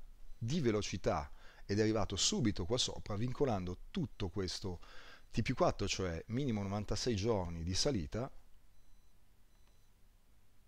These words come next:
Eccoci qua, eravamo a sessantasei, minimo novantasei, e vedi che poi è andata estremamente bene come cosa, per cui se vuoi controllare quello che raccontavo ce l'hai appunto sempre a disposizione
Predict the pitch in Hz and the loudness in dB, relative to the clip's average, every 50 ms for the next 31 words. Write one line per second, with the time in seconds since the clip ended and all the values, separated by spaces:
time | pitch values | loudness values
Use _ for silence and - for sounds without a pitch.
0 | - - - - - - - - - 107 95 - 92 - - 123 - - 98 - | -20 -20 -20 -20 -20 -20 -12 -6 -6 -4 -4 -4 -4 -4 -4 -4 -2 -4 -4 -4
1 | - - - - 95 98 107 110 107 95 - - 107 - - - 123 117 107 - | -6 -8 -10 -6 -2 -2 0 0 0 -2 -2 -2 2 6 8 8 8 6 2 0
2 | 135 - - - 123 104 90 85 85 80 - - - - - - - - - - | -2 0 0 0 0 0 0 -2 -4 -6 -10 -14 -20 -20 -20 -20 -20 -20 -20 -10
3 | - 120 143 160 143 120 101 92 92 92 98 98 101 104 107 - - - - - | -6 -4 -2 0 0 0 0 0 -2 -2 -2 -2 -2 -4 0 0 0 0 0 0
4 | 90 76 65 65 80 - - - - - - - - - - - - - - - | -2 -4 -4 -4 -6 -6 -8 -12 -18 -20 -20 -20 -20 -20 -20 -20 -20 -20 -16 -14
5 | - - - - - - - - - - - - - - - - - - - - | -12 -12 -12 -14 -16 -20 -20 -20 -20 -20 -20 -20 -20 -20 -20 -20 -20 -20 -20 -20
6 | - - - - - - - - - - 143 117 107 104 120 147 - - 87 82 | -20 -20 -20 -18 -18 -16 -16 -4 0 2 4 4 4 4 4 2 0 -2 -2 -2
7 | 85 - - 92 82 80 87 101 101 - - - - - - - - - - - | -4 -4 -2 -2 -2 0 -2 -2 -4 -6 -8 -10 -12 -12 -14 -16 -18 -18 -18 -18
8 | - - - - 120 117 117 120 113 - 117 - - 120 110 113 113 110 113 113 | -18 -14 -6 -2 0 2 4 4 4 4 2 2 2 0 0 2 2 0 0 0
9 | 107 - 135 113 98 92 92 92 90 - 98 95 92 - - 82 76 78 82 85 | 2 2 2 2 2 0 -2 -4 -4 -4 -4 -4 -4 -4 -6 -6 -4 -4 -4 -4
10 | - 107 - - 117 - - 117 123 123 - 123 117 107 120 117 123 117 107 98 | -4 -2 0 0 2 2 2 4 2 2 2 0 0 0 2 4 4 4 4 4
11 | 92 - 104 98 92 - 101 104 107 - 165 170 143 - 78 71 71 78 82 80 | 2 0 -2 -4 -2 -2 -2 -2 -2 -4 -4 -6 -4 -4 -4 -4 -6 -6 -8 -8
12 | - - - 95 87 82 82 85 82 - - 98 90 82 95 - - 101 92 101 | -6 -6 -4 -2 -2 -2 -2 -4 -6 -6 -6 -8 -8 -6 -4 -4 -4 -2 -2 -2
13 | 98 90 85 - - - 90 101 113 - - - 78 73 73 80 82 | -2 -2 -4 -4 -6 -6 -6 -6 -6 -6 -6 -8 -8 -8 -8 -8 -10